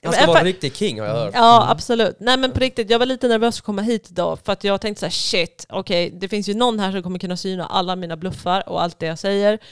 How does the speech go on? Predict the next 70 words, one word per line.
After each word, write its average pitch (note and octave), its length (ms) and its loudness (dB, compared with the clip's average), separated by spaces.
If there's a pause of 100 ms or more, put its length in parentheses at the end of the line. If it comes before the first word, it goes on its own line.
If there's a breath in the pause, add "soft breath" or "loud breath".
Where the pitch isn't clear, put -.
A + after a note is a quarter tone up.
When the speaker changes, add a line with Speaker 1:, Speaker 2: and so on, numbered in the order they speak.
(380 loud breath)
Speaker 1:
Eh, F#3 80 -4
Speaker 2:
Jag F3 340 -2
har - 20 -4
varit G3 200 4
Speaker 1:
och F#3+ 60 4
Speaker 2:
redo, D#3 200 0
ska C3 120 -8
jag B2+ 80 -6
säga C#3 180 -6
det. B2+ 240 -12
Speaker 1:
Ja, A#3 320 2
Speaker 3:
Mm. C#4+ 120 0
Speaker 1:
men C#4+ 100 -2
jag D4+ 120 0
kan C#4+ 100 -4
faktiskt D#4 200 -8
säga C4+ 120 -2
så C#4 120 -2
här, A#3+ 100 4
det A3+ 120 2
jag B3+ 180 2
märkte A3 340 -2
när G3+ 140 -4
du A3 140 0
kommenterade F3+ 680 -4
på E3 360 -6
S - 260 -8
M E3+ 380 -4
i E3 240 -6
thaiboxning E3+ 580 -8
nu E3 100 -4
i E3 40 -4
höstas, F3 560 -6 (240 soft breath)
så F#3+ 400 -2
först A3 300 -2
så F#3+ 220 -2
hade F3+ 220 -6
du F3 80 -4
te-, - 380 -16 (200)
var F#3 280 -2
du F3+ 120 0
inne F3 220 -6
på - 100 -4
att - 80 -10
inte G3+ 260 -2
göra A3 200 4
det, F3+ 120 -2
för F3+ 140 -10
du F3 120 -6
ville E3+ 200 -6
ju, D#3+ 220 -8
du E3+ 160 -6
var F#3 100 0
ju, F3 100 0
ville F3+ 300 -6
ju E3+ 40 -4
åka E3 180 -6
upp - 120 -10
dit - 140 -10
för F#3+ 100 -10
min A3 220 -2
skull, F#3 380 -4
och - 340 -12
du F3+ 80 -4
var E3+ 120 -4
så F3 120 -4
här: E3 80 -2
"Kommer E3+ 260 -8
jag D#3 80 -10
kunna D#3+ 420 -10